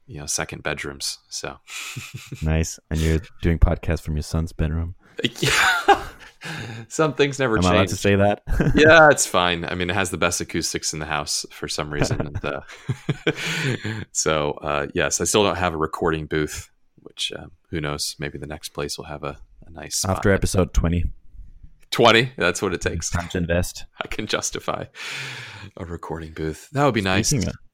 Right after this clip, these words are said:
Speaker 2: speaking of podcasts, did you see I made it onto Webmaster Radio?
Speaker 1: I saw your link. I haven't listened to it yet.
Speaker 2: Also, like, related to what we talked about in the last episode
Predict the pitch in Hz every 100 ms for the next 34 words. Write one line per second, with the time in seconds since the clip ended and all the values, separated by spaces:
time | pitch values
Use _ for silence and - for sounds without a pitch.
0 | _ _ _ _ - 101 107 92 - 87
1 | 90 - 90 80 - 90 - 95 90 87
2 | 85 87 82 82 - 82 90 - 90 87
3 | - 85 85 85 92 95 - - - -
4 | - _ - - - - - 101 - 110
5 | 135 139 98 101 165 - 85 104 113 101
6 | 131 117 - 76 80 76 - _ - 160
7 | - - 90 82 98 85 85 78 87 -
8 | - - - _ _ _ _ 92 92 90
9 | 87 - 85 78 80 - 87 - 87 82
10 | 85 85 80 87 90 90 82 85 90 82